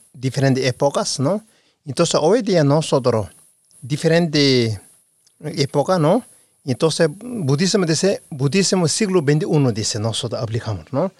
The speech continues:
Hoy día, uno lado, uno parte,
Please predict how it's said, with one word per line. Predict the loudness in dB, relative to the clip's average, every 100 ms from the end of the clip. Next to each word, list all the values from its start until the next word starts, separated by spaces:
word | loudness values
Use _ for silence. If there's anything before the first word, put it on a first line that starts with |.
| _ _ _ -2
Hoy | 2 2
día, | 2 0 0 0 _ _ _ _ 0
uno | 4 6
lado, | 6 6 4 4 2
uno | 4 4
parte, | 2 2 2 2 0 2 2